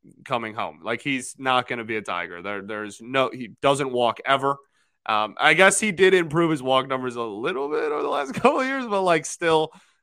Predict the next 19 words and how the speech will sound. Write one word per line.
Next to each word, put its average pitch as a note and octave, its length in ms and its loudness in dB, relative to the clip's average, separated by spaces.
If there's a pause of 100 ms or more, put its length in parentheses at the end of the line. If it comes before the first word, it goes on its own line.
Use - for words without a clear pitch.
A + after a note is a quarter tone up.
not E3 180 0
really E3 240 -2
his D#3 180 -4
forte. C3 600 -2 (420)
Um, A#2 480 -2 (280)
and B2 560 -2 (220)
we B2+ 160 -4
have B2+ 140 -4
Javi B2+ 300 -2
Baez, A#2 420 -2
and G2 80 -14
that's G#2+ 160 -14
really A2 180 -10
all G#2 120 -6
there G2+ 120 -10
is F#2+ 120 -14
to F#2 160 -14
it. D2+ 80 -16 (200)
So F#2+ 360 -10